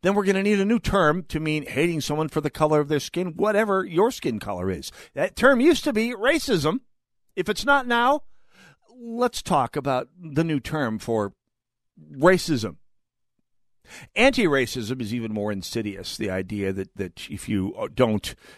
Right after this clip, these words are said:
you cannot merely be not racist or oppose racism. You have to be anti-racist, which is, means essentially buying on without question onto a political agenda. That's what racism is.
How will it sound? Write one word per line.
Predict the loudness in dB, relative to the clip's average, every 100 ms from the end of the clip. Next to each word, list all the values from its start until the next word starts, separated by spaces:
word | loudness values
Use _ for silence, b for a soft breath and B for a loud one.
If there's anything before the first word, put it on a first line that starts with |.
| -2
you | 0
cannot | 4 4 4
merely | 2 2 4 2
be | 0 0 -2 -4
not | 0 0 0
racist | 2 2 2 -4 -10 -12 -16 -20 _ _ _
or | -2 0
oppose | 0 2 2 2
racism. | -2 -6 -8 -8 -2
You | 0
have | 0
to | 2
be | 0 B B B -2
anti-racist, | 0 0 -2 -4 -6 -6 0
which | 0 0
is, | -6 -6
means | -4 -2 -2
essentially | -2 0 0 -2 -4 B B B -4
buying | 6 6 6 2
on | 0 0
without | -2 -6 -4
question | 0 0 -2 -6
onto | -6 -6
a | -8
political | -2 0 0 0 -4
agenda. | 0 2 2 -2 -12 _ _ _ _ -18
That's | -12 -12
what | -6
racism | -6 -6 -10 -14
is. | -18 -14 -16